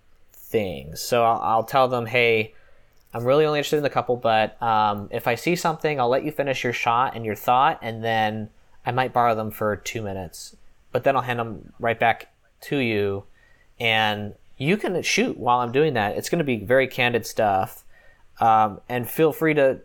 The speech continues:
like, think about what you want next during that time, and just let their brain stop being, "I have to be on constantly," and they're gonna appreciate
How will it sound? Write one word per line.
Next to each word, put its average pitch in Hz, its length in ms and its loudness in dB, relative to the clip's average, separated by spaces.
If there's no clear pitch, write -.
like, 113 240 -2
think 139 260 -2
about 123 200 2
what 113 120 0
you 120 120 -2
want 120 220 0
next 135 260 -2
during 135 220 0
that 131 180 -2
time, 127 540 0
and 104 640 0
just - 400 -2
let 139 280 -2
their 127 200 4
brain 156 400 -2
stop 120 540 -2
being, 110 460 -4
"I 107 120 4
have 110 240 0
to 113 60 -10
be 101 220 -8
on 113 440 -2
constantly," 170 840 -4
and 110 180 -6
they're 110 200 0
gonna 107 240 0
appreciate 101 720 -2